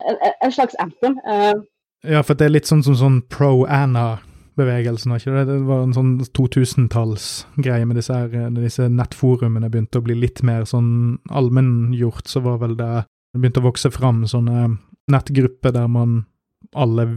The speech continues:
Speaker 2: var egentlig skjønt enige om at man var anorektikere, men samtidig drev og lagde sånne subkulturer seg imellom.
Speaker 1: Ja, nei, men det stemmer. Så, så det var jo også et, et resultat av det. Faktisk så, så er den referert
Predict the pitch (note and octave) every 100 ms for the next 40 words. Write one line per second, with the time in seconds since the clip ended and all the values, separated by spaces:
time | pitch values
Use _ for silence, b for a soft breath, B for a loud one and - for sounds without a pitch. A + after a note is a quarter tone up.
0 | A#2 A#2+ A2+ A2+ A#2 A2+ A#2+ G#2 B2 A2+
1 | B2 A2+ A2+ A2+ A2+ A#2 A2 A2+ A#2 A2+
2 | A2+ A2+ A#2 - A#2+ - A2+ A#2 A#2 A2+
3 | A2 G2+ A2+ A2+ A#2 A2 A2 A2 G#2+ A2
4 | A#2 A#2 A#2 A#2 A2 A#2 A2+ A#2 A2+ A2
5 | G#2 - _ - - - - A#2+ A#2 A#2+
6 | G#2+ A2 A2 A2 A#2+ A2+ A2 G#2+ A2+ A2
7 | - _ - A#3+ B3 B3 C4+ C#4 D4 C4+
8 | C4+ A#3 G3 G#3 - A3 G#3+ G#3+ G#3 G#3+
9 | G#3+ G#3+ F3+ F3+ F3+ F3 - F3 E3+ F3
10 | _ - F3+ F3+ _ - F3+ - F3 F3
11 | E3+ E3+ - E3+ E3 F3+ E3 G#3 A#3 A3+
12 | A3 C#4 - - C4+ B3+ B3+ - _ b
13 | G#3+ G3 F#3+ G3+ G#3+ G#3 A#3 G#3+ F3+